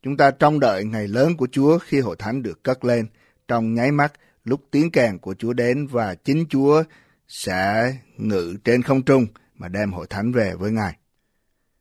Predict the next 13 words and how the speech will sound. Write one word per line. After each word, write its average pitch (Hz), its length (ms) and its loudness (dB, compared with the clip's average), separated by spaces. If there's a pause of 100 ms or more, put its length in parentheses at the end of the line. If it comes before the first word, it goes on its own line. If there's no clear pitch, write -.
(140)
Đây 156 160 2
là 156 100 4
những 131 200 0
lời 123 220 2
đem 135 280 2
lại 90 260 -2
phước - 280 -2
hạnh, 104 260 -4 (240)
đem 135 200 -2
lại 87 160 0
sự - 180 -12 (120)
trông 151 260 4
chờ, 117 280 2